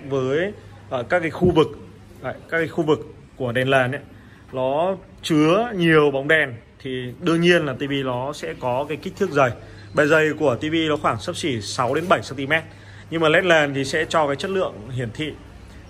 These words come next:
từ độ sâu của một đèn, đấy, từ cái độ sắc nét chi tiết của các khung, khung hình có màu tối ấy,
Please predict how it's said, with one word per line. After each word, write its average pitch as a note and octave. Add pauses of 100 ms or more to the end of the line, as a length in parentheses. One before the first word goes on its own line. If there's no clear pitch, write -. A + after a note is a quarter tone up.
từ D3
độ D#3+
sâu F3
của D3
một B2
đèn, D3 (920)
đấy, C3 (140)
từ C#3 (460)
cái D#3
độ F3+
sắc G#3+
nét A#3
chi F#3
tiết A3+
của C#3+
các D3
khung, D#3 (760)
khung F3
hình C#3+ (320)
có C3+
màu C#3+
tối C#3+
ấy, A3